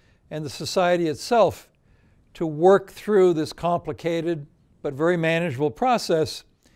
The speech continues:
in the hopes that more of these opportunities will blossom into successful products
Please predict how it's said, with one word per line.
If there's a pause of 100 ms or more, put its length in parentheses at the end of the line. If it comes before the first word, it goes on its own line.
(380)
in
the
hopes (140)
that (880)
more
of
these
opportunities
will
blossom
into
successful
products